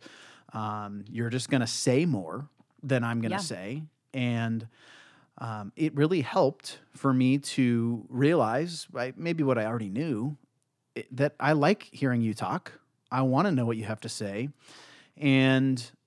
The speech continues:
Speaker 1: because I love you,
Speaker 2: Mm-hmm.
Speaker 1: I, I want, I wanna hear. And so, um, that maybe helps to fuel my patience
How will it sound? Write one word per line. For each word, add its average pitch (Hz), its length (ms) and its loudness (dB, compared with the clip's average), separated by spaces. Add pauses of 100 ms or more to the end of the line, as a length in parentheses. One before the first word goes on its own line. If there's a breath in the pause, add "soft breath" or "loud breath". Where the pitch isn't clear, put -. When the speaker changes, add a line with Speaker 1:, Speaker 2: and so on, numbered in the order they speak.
(180)
Speaker 1:
because 175 480 0
I 156 240 2
love 143 380 0
you, 123 360 -4 (300)
Speaker 2:
Mm-hmm. 175 340 -10
Speaker 1:
I, - 220 -6
I 139 100 -2
want, 135 340 2 (440)
I 127 80 0
wanna 139 300 2
hear. - 380 -8 (960)
And 131 200 0
so, 127 400 6 (560 loud breath)
um, 107 500 -8 (160)
that 131 220 0
maybe 143 260 2
helps 139 360 -2
to 160 100 -6
fuel 147 640 -2
my 117 220 0
patience 139 680 -8